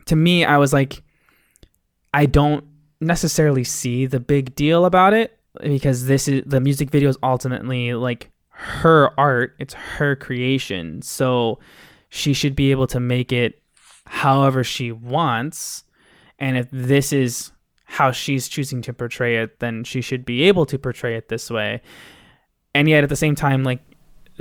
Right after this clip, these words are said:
uh, I think, I don't know if you sent me that TikTok or if I just have seen other TikToks sort of criticizing it. Um, but I also do see the valid points. And then plus working in a residential facility that treats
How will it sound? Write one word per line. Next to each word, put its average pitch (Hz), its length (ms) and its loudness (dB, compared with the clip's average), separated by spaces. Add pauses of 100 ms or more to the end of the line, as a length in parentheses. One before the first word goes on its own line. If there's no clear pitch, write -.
(140)
uh, 127 280 6
I 139 160 2
think, 139 440 -4
I 135 100 0
don't 147 100 4
know 131 80 2
if 120 140 -4
you 123 60 -4
sent 117 200 -6
me 117 100 -6
that 113 160 -2
TikTok 117 440 -8
or 120 200 -2
if 113 100 -6
I 113 180 0
just 117 340 -8
have 131 120 -10
seen 123 180 -8
other 113 160 -8
TikToks - 380 -10
sort - 140 -10
of 123 100 -12
criticizing 123 580 -8
it. 117 200 -10 (300)
Um, 110 480 0 (220)
but 147 140 2
I 151 80 6
also 156 240 4
do 151 200 0
see 135 180 -2
the 120 100 -2
valid 117 280 -2
points. 120 260 -8
And 131 100 -4
then 123 120 -2
plus 135 260 0
working 127 480 0
in 131 320 -2
a 120 180 2
residential 120 680 -6
facility 120 500 -6
that 117 220 -6
treats - 420 -2